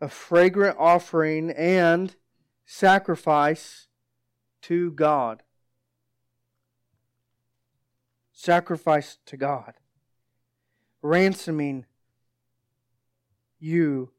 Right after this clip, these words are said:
from the wrath and penalty of God. We've been redeemed,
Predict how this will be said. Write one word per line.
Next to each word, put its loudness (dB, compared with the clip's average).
from -12
the -8
wrath -4
and -20
penalty -10
of -20
God. -4
We've -6
been -6
redeemed, -8